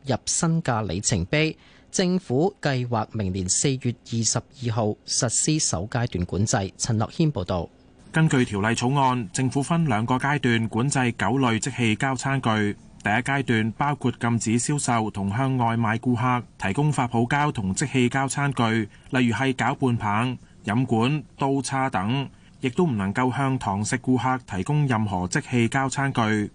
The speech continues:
Speaker 2: 到第二階段，各類即棄餐具全面走塑。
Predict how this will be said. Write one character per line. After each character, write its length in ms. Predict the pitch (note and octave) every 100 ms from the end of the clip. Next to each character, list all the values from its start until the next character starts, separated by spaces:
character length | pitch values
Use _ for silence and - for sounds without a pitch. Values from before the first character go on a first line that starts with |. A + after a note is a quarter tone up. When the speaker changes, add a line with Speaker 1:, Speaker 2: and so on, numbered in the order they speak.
| -
Speaker 2:
到 160 | - C3+
第 80 | B2+
二 80 | A#2
階 360 | A#2 A#2+ D3
段， 360 | C#3+ A#2 A2 A2 -
各 100 | D3
類 240 | A#2 B2
即 100 | B2
棄 240 | B2 C3 B2
餐 260 | D3 D#3
具 240 | - B2 A#2
全 220 | - F#2+
面 180 | G#2+ A2+
走 220 | G#2 B2
塑。 440 | - B2 A2+ A2